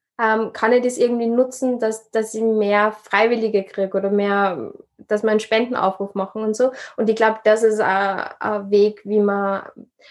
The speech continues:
ähm, soziale Organisationen irgendwie auch sichtbarer und, und hörbarer macht und deshalb auch größer und wichtiger und relevanter.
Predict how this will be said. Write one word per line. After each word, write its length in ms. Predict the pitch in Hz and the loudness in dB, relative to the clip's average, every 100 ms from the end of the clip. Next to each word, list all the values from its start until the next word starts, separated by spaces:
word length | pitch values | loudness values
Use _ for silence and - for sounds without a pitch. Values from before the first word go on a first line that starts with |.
| - _ _ _ _ _ _ _ _ _ _ | -20 _ _ _ _ _ _ _ _ _ _
ähm, 500 | 208 196 202 202 196 | -2 0 0 0 -2
soziale 540 | 196 220 214 196 214 220 | -4 -6 0 4 4 4
Organisationen 880 | 202 214 208 208 202 196 196 196 - | 2 0 -2 -2 -4 0 2 0 -2
irgendwie 500 | 196 190 190 185 - | -4 -4 -6 -8 -6
auch 440 | 180 175 175 - | -4 -2 -2 -6
sichtbarer 540 | - 220 214 - 180 | -6 -6 -6 -8 -6
und, 140 | 175 175 - | -4 -6 -12
und 320 | - 190 185 - - | -8 -6 -8 -14 -12
hörbarer 640 | 185 196 233 233 214 220 | 0 2 4 4 4 4
macht 320 | 214 208 214 - | 2 2 0 -6
und 200 | 202 190 | -4 -2
deshalb 360 | 190 - 190 | -2 -2 -4
auch 260 | - 190 185 | -4 -6 -6
größer 540 | - 202 202 - 208 | 0 2 2 2 0
und 180 | 190 185 | 0 0
wichtiger 460 | 202 202 202 196 175 | -2 -2 -4 -2 -2
und 80 | 185 | -4
relevanter. 720 | 180 180 170 165 170 - - | -2 -2 -2 -4 -6 -16 -16